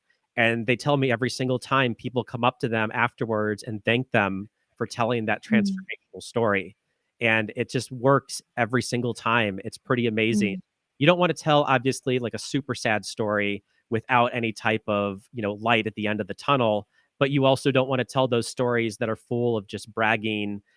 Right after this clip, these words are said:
Speaker 1: and accomplishments. You do wanna find the really good, solid middle ground of, you know,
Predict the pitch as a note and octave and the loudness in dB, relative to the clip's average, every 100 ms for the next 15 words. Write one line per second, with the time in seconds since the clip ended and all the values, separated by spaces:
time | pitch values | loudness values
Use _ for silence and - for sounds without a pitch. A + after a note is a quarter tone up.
0 | _ - A2 G#2+ G#2 - B2+ A#2+ A2 - | _ -4 -2 -2 -4 -2 -2 0 -6 -6
1 | F#2 - - - _ _ - C3 C#3+ C3+ | -12 -12 -18 -18 _ _ -4 2 4 2
2 | B2+ - A#2 A2+ A2 A#2 C3 B2 A2+ A#2+ | 2 2 2 2 -4 -2 -2 -2 -2 2
3 | A#2 G#2 - A#2+ A2 A2 G#2 A#2 G#2+ F#2 | 2 0 0 2 2 0 -2 -2 -2 -2
4 | A#2 A#2 G#2+ G#2 G2+ - _ _ _ A2 | 2 4 2 -2 -6 -14 _ _ _ 2
5 | G#2+ G#2 G2 _ _ E3 C3 G#2+ | 2 0 -6 _ _ -2 0 2